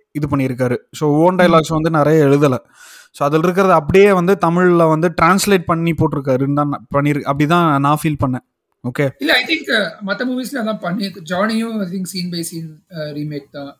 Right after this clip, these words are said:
Speaker 2: And
Speaker 1: ஓகே.
Speaker 2: that one also is going to be scene by scene தான்.
Speaker 1: ம், ம்,
Speaker 2: But
Speaker 1: ம்.
Speaker 2: எனக்கு தெரியல, இது நான் maybe I have to watch the source movie. Uh, ஏன்னா அல்லு அர்ஜுன் is a very, uh, charismatic actor.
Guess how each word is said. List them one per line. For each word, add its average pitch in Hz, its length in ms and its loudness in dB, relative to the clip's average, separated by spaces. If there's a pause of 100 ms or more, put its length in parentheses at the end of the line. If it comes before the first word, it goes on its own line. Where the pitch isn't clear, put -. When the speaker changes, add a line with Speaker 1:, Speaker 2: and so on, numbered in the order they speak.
(420)
Speaker 2:
And - 120 -2
Speaker 1:
ஓகே. - 120 -4
Speaker 2:
that 180 80 -6
one 185 120 -10
also 196 120 -14
is 196 120 -8 (120)
going 175 120 -8
to 165 60 -10
be 170 100 -10
scene 160 260 -14
by 156 200 -12
scene 147 160 -20
தான். 143 220 -20 (360)
Speaker 1:
ம், 147 80 -6
ம், 135 400 -6
Speaker 2:
But - 140 -10
Speaker 1:
ம். 135 60 -10
Speaker 2:
எனக்கு 190 260 -6
தெரியல, 240 140 -4
இது 202 80 -4
நான் 180 160 -6
maybe 214 280 -4
I 190 80 -2
have 170 300 -10
to 262 100 -14
watch 202 480 -10
the 170 160 -8
source 170 420 -18
movie. 151 220 -20 (200)
Uh, 147 220 -16
ஏன்னா 214 200 -4 (100)
அல்லு 240 140 -2
அர்ஜுன் 233 400 -4
is 208 100 -14
a 190 40 -10
very, 190 400 -6 (240)
uh, 160 280 -20
charismatic 170 480 -8
actor. - 320 -16